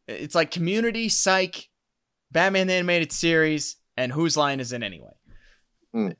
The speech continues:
Speaker 1: I mean, just never fails. And I, I have a couple of D V Ds of it,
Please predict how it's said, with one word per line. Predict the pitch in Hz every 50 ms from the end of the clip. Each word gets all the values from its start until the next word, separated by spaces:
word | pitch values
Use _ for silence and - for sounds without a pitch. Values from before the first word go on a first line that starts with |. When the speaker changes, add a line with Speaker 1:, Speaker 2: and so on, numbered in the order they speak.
| -
Speaker 1:
I | -
mean, | 135 127 127 127 123 123 107
just | - - 127 - -
never | 156 165 170 160 160
fails. | 143 - 139 127 104 - - - - -
And | - 135 131
I, | 135 151 -
I | - 175 214
have | 233 214
a | 180
couple | - - 196 185 - - 151 147
of | 139 127
D | 127 135 135
V | 127 131
Ds | 120 131 131 131 117 123
of | 120 107 101
it, | 101 92 -